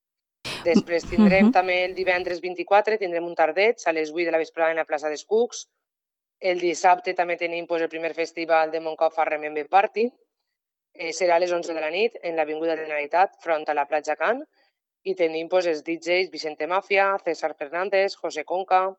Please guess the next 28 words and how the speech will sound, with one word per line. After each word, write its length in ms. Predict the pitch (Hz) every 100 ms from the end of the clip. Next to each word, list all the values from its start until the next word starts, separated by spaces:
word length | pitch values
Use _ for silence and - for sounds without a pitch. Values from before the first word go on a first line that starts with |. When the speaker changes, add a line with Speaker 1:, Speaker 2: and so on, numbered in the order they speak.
| _
Speaker 1:
Quique 260 | - - 160
Jaén 460 | 139 139 170 202 214 _
i 80 | 180
Toni 200 | 170 156
Marsà. 360 | 151 143 156 135 _ _ _ _ _ _
I 100 | -
ja 100 | 196
per 140 | 185 196
finalitzar 460 | 185 165 160 160
el 100 | 160
que 100 | 170
seria, 500 | 170 165 185 170 147 -
eh, 320 | 156 151 147
tot 120 | 147 160
el 80 | 156
cap 120 | 165
de 80 | 165
setmana 440 | 170 170 180 160
de 100 | 147
Sant 240 | 156 156
Joan, 340 | 170 180 190 233 _ _ _ _
eh, 640 | - 175 165 160 151 151 - _
la 200 | 165 160
clausura 380 | 160 139 170
seria 380 | 175 196 180 185
el 80 | 202
diumenge 400 | 165 165 160 175
vint-i-sis, 640 | 170 175 180 208 226 -